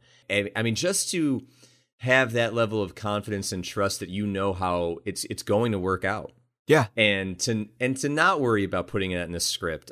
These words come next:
Speaker 1: I think that's very freeing. If any screenwriters are listening, that if you know what you want and you know how you wanna do it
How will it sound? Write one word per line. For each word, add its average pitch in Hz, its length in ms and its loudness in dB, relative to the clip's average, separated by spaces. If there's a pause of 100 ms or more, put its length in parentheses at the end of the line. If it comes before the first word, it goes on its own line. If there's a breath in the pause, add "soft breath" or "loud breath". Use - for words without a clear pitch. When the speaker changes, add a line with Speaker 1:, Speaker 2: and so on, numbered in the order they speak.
(100)
Speaker 1:
I 143 180 6
think 127 300 -2
that's 101 220 0
very 92 260 0
freeing. 85 580 -4
If 90 220 -6
any 95 160 0
screenwriters 90 680 0
are 85 100 0
listening, 85 560 -2
that 82 360 -4 (360 soft breath)
if 95 180 -2
you 110 160 0
know 123 320 4
what 131 220 2
you 123 160 0
want 117 580 0
and 101 80 -2
you 95 80 -2
know 101 220 2
how 110 80 0
you 104 160 -2
wanna 104 280 0
do 104 260 0
it 120 200 -2